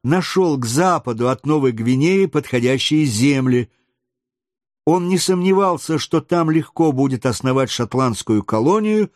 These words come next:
и добиться ее процветания. Действительно пригодный для стоянок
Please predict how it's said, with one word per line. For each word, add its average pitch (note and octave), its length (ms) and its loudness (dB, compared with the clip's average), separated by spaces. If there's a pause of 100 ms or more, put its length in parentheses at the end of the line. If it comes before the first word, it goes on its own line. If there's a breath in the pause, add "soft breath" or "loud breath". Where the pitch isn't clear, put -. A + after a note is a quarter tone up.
(400)
и A#2+ 100 2
добиться A2+ 480 0
ее A#2+ 380 2
процветания. F3 800 -2 (760)
Действительно C#3+ 1000 0
пригодный E3 720 0
для C#3 260 0
стоянок C#3 720 -2